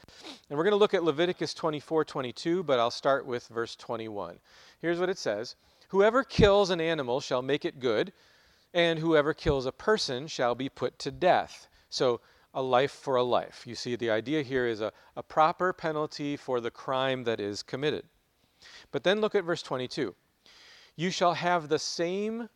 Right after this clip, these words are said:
rule for the sojourner and for the native, for I am the Lord your God." This verse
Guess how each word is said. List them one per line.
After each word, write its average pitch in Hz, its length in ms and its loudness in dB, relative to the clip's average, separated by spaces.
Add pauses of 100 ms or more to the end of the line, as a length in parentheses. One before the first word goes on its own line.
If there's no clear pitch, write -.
rule 143 680 2
for 143 200 -6
the 127 100 -4
sojourner 131 920 2 (280)
and 135 320 -6
for 143 120 -14
the 139 100 -8
native, 131 540 -8 (580)
for 127 160 0
I 110 120 0
am 120 160 -6
the 127 80 -6
Lord 101 240 -4
your 123 100 -8
God." 160 300 -6 (2250)
This 196 160 0
verse 180 500 10